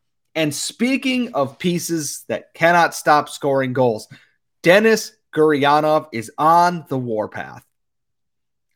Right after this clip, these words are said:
And you know what? I, I, it warms my heart to see that Stars fans are like, "I love seeing him succeed," because not everyone agrees with how Rick Bowness handled him or how Montgomery handled him before he left.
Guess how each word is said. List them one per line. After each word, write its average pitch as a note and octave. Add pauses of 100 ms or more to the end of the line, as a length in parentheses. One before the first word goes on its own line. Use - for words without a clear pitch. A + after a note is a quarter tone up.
(440)
And C3
you A2+
know B2
what? D3+ (480)
I, E3
I, G3+
it A#3
warms B3
my D4
heart D3+
to E3+
see F#3
that D#3
Stars C3
fans F3+
are D#3
like, C3 (340)
"I F3+
love D#3
seeing C3
him A#2
succeed," G#2
because B2 (400)
not G#3+
everyone F#3
agrees B2+
with A#2 (320)
how B2
Rick A#2
Bowness A2
handled G#2+
him A2 (200)
or A2+
how A#2
Montgomery A2+
handled A2+
him A2+
before A2
he A#2
left. G#2+